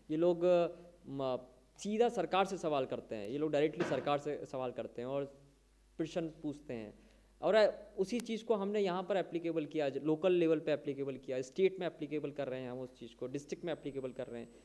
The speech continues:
जवाबदेही तय होनी चाहिए ना पत्रकारिता के अंदर क्या है। जो powerful आदमी है, जो कमज़ोर आदमी है, जिसकी आवाज़ नहीं सुनी जा रही है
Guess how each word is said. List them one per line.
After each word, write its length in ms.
जवाबदेही 460
तय 140
होनी 240
चाहिए 240
ना 120
पत्रकारिता 600
के 120
अंदर 240
क्या 200
है। 180
जो 100
powerful 580
आदमी 380
है, 200
जो 100
कमज़ोर 540
आदमी 360
है, 120
जिसकी 280
आवाज़ 340
नहीं 140
सुनी 260
जा 140
रही 200
है 80